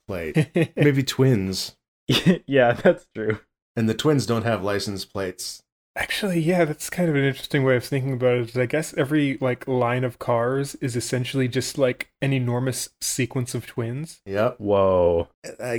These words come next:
Speaker 1: I guess, like, to complete the analogy, like, one of them gets painted red chrome and the other one gets
Speaker 3: Hmm.
Speaker 1: painted blue chrome,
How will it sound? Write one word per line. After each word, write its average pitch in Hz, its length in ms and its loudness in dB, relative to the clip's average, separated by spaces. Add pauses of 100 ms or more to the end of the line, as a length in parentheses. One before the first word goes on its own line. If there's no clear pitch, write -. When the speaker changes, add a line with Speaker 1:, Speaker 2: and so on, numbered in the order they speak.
Speaker 1:
I 120 100 2
guess, 151 320 2
like, 123 220 0
to 123 60 -4
complete 135 480 -2
the 131 120 4
analogy, 110 760 0 (260)
like, 107 300 -2
one 123 200 2
of 127 60 4
them 117 160 4
gets 113 320 -4
painted 98 460 -2
red 107 280 0
chrome 113 600 2 (320)
and 101 100 -2
the 101 80 2
other 107 160 2
one 107 120 2
gets 95 120 0
Speaker 3:
Hmm. 85 60 -8
Speaker 1:
painted 110 260 0
blue 107 260 0
chrome, 117 640 0